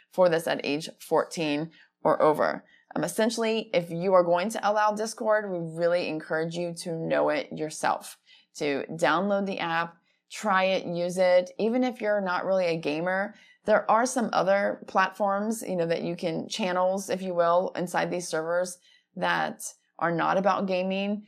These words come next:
Just take a look around, see how it works, and make sure that you know how it is before you allow your child to be on Discord.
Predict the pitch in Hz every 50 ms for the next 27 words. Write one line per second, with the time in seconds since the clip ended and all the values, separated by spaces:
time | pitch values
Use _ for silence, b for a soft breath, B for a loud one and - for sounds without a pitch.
0 | B B - 339 330 - - 285 285 330 294 240 208 208 208 226 190 160 143 156
1 | 165 160 151 135 165 - - - - - 220 226 220 220 226 202 - - - 175
2 | 180 180 180 - - 175 175 175 175 - - 220 214 190 - - 170 175 175 208
3 | 240 240 208 180 165 160 156 156 160 165 - b b b b - - 190 190 185
4 | 180 175 - - 160 156 165 165 - 165 165 - - - 175 170 175 175 175 -
5 | - 165 165 165 165 160 123 104 113 120 123 113 - 147 - - - 147 147 143
6 | 123 110 - - - - 165 160 151 147 - - - - 156 151 147 147 156 160
7 | - - 160 160 - - - - - 90 67 50 - -